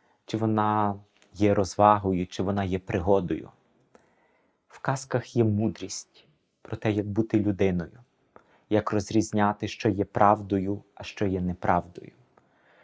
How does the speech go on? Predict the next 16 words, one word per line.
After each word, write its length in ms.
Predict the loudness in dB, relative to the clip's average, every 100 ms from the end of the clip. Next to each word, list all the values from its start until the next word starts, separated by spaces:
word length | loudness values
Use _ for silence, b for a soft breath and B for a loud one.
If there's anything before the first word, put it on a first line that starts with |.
| b b b
В 100 | -18
казці 420 | -4 -2 -2 -4 -2
є 180 | 0
теж 300 | 0 -2 -6
підказки, 960 | -4 -4 -4 -2 0 0 -2 -4 -2 -2 -6 _
як 320 | -8 -2 -2 0
бути 340 | 0 0 0
людиною. 640 | -2 -2 -4 -4 -10 _ _ _ _ _ _ _ _ _ _ _ _
В 80 | -6
казці 380 | -4 -4 -2 0
є 140 | 0
підказки, 720 | 0 -6 -4 -4 -4 -6 -6
як 280 | -2 -2 -4
діяти. 580 | -6 -2 -2 -2 -6 _ _ _ _ _ _ _ _ -18
І 60 |
тому, 480 | -4 0 2 0 -4